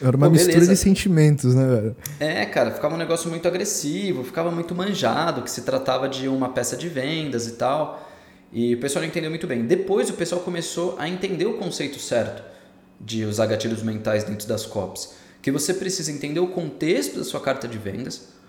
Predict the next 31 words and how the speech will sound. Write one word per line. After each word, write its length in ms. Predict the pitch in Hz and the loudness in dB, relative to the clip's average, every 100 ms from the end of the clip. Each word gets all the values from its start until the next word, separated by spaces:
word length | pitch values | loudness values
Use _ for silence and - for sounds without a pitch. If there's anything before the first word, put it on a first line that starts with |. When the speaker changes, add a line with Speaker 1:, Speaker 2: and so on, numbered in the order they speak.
| - - | -14 -8
Speaker 2:
o 100 | 139 | -8
que 260 | - 269 | -4 -2
você 280 | 285 247 196 | 0 0 -2
quer 160 | - 151 | -2 -4
ativar, 420 | - 120 113 135 | -4 -4 -2 0
que 100 | 175 | 0
emoções 540 | 170 165 - 202 277 | 0 -2 -2 -2 -2
você 180 | 247 - | -4 -4
quer 140 | - 143 | -4 -4
ativar 300 | - 117 113 | -2 0 -2
com 80 | |
aquela 180 | 113 107 | -4 -4
carta 300 | 107 101 107 | -4 -6 -6
de 100 | 104 | -8
vendas, 560 | 104 104 156 - - - - - | -6 -4 -4 -6 -8 -18 -20 -4
e 120 | 233 | 0
assim, 300 | 247 - - | 2 0 -2
e 120 | 135 151 | -2 -2
aí, 140 | 214 - 127 | -2 -6 -6
e 100 | 120 | -4
também 240 | 139 127 | -2 -2
entender 220 | 131 120 | -2 -2
o 40 | 113 | 0
seu 160 | 190 | -2
público, 460 | 190 208 226 226 - - - | 0 -2 0 -2 -6 -14 -4
e 60 | 143 | 0
aí 120 | 240 | 0
sim 240 | - 208 | -2 -2
você 220 | 214 185 175 | -2 -2 0
vai 120 | |
ver 120 | 170 | 0